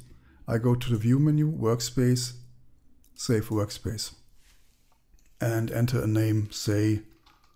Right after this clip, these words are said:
maps. Now iMatch has saved, uh, the panel position and the position and state of all other panels. I can now go to the view menu and restore an earlier saved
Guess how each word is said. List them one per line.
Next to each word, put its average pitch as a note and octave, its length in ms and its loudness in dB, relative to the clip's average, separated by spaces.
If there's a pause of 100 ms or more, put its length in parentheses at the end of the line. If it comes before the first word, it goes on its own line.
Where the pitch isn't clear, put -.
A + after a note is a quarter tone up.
(160)
maps. - 460 -8 (2750)
Now C#3+ 120 2
iMatch D3 340 2
has B2 140 -2
saved, A#2 480 0 (280)
uh, G#2+ 220 2
the G#2 220 -2 (280)
panel C3+ 220 2
position B2 540 0
and A2 180 -2
the G#2 160 0
position B2 480 0
and G2+ 140 0
state G#2 260 -2
of G2 100 -2
all G#2 220 0
other G2 160 -2
panels. G2+ 460 -4 (2000)
I C3+ 60 0
can C#3 180 0
now D3 160 4
go C3+ 260 2
to B2 180 -2
the A2+ 120 0
view B2+ 240 0
menu B2 540 2 (500)
and B2 200 4
restore B2 520 0
an A2 160 -2
earlier B2+ 320 2
saved - 460 -2